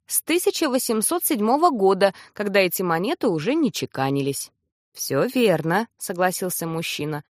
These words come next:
"Но у них одинаковый диаметр и толщина, а также один и тот же вес. Проба серебра одна и та же. У вас под ногами кафельный пол.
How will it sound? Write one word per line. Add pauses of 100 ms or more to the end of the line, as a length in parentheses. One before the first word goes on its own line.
(320)
"Но
у
них
одинаковый
диаметр
и
толщина, (320)
а
также
один
и
тот
же
вес. (340)
Проба
серебра
одна
и
та
же. (340)
У
вас (100)
под
ногами
кафельный
пол.